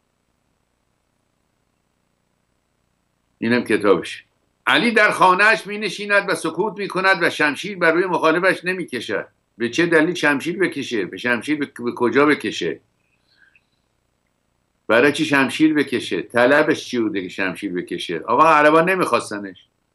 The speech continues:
ایشون دوست نداشت. هیچ کس، هیچ بین عرب، به ج-، به جهت اینکه اصلاً خانواده که دو نفر کشته بود،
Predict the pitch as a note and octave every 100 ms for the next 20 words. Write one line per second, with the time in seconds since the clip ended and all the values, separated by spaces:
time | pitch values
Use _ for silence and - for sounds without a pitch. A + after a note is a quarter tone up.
0 | _ _ _ B2 A#2+ D3+ E3+ F3+ C#3+ C#3
1 | E3 E3+ E3+ - C#3 D#3 E3 E3 D3+ D3+
2 | B2 - - _ _ _ _ - C#3+ C3
3 | C#3 A#2 F#2+ - G#2+ A#2 A2 G#2+ G2 G#2+
4 | G#2 G2+ F#2 G2+ A2 D#3+ F3 - _ -
5 | A2+ A2+ A#2 A2+ C#3 D3+ C#3+ A#2 A#2 D#3
6 | D3+ - C3+ C3+ C3 C#3+ D#3+ D#3 D#3+ C#3+
7 | D3 D3 C3+ - C3+ F2